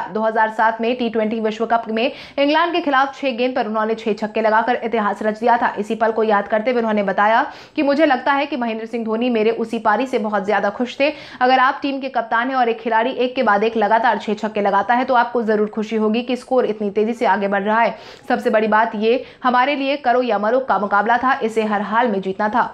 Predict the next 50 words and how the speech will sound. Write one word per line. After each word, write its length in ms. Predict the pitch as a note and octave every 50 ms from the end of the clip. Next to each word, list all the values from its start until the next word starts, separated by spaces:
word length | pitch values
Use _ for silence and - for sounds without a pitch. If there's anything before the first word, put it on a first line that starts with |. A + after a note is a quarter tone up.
| - - - - _ _ _ _ - - - _ -
कल 120 | C4+ C4+
हमारे 260 | C#4+ C#4+ D4+ D#4 E4+ F4+
द्वारा 220 | F#4 F4+ F4+ F4+
पूछे 300 | F4 D#4+ D4+ D4 D4 D4+
गए 160 | D4+ D4 D4
सवाल 340 | D4 - B3 A#3 A3+ A#3 B3+
का 100 | B3+ C4+
जवाब 400 | - A#3+ A#3 A3+ A3+ A#3 B3 A#3+
आप 140 | G#3+ G#3 -
में 80 | G#3 G#3+
से 120 | G#3+ G#3+ G3+
बहुत 280 | G3 F#3 F3+ F#3 F#3
सारे 180 | G3 F3+ F3 F3+
यूजर 220 | F#3 F3+ G#3+ G#3+
ने 100 | G#3 G#3+
हमें 220 | G#3 F#3+ F3+ F3+ F3+
comment 320 | - E3+ D#3+ F3 F3 F#3
करके 240 | - - F#3 F#3+ F#3+
दिया 180 | F3 F3+ F3+ F3+
था, 120 | F#3 G#3 G3+
उसके 200 | G#3 - - C4
लिए 100 | - -
आपका 180 | - - E3
बहुत 240 | F3+ F3+ E3+ E3 -
बहुत 140 | D#3+ D#3+ -
धन्यवाद। 400 | F3+ E3+ D#3+ E3+ F3+ F#3+ A3+ A#3
आप 140 | G#3 F3 -
में 60 | F#3 F3
से 80 | F#3 F3
जिन 180 | F#3+ F#3 F#3
यूजर 200 | F#3+ G3+ A3+ B3
का 120 | B3 A#3+ A#3
comment 300 | A3+ G#3 G3 F#3+ F#3+ G3
हमें 140 | F#3 F#3 F3
अच्छा 220 | F3 - - F#3+
लगा 160 | G3 G3+ G3+
है 200 | G3+ G#3+ A#3 C4+ C4+ - - - - - -
उनके 220 | C4 C4 C4 C4+
नाम 200 | C4 C4 C#4+ C#4+
है 60 | C4 G#3
मनीष 380 | F#3 F3+ F#3+ G3 F#3 - - F#3+
मेहरा, 300 | G3+ G#3 A3 A3 A3+ A#3+
नीतीश 420 | A3+ G3+ F#3 F3 F#3+ F#3 F#3 - -
कुमार, 280 | - F#3 F3+ F3+ G3+
करण 280 | G#3 - F#3 F3 F3 F#3
कुमार, 300 | F3 F#3+ F3 E3+ F#3 G3
रामविलास 540 | G3 E3+ F3 F3+ F3 F3 F3+ F#3 F#3 - G3
दयानिधि, 580 | F3+ F3 F#3 F3+ F3 E3+ F3+ F3+ G#3 A3+ B3+ B3+ - - - _ -
विनय 240 | B3 B3+ B3 C4 B3+
कुमार, 440 | B3+ C4 B3 A#3 G#3+ A3 B3 C4 -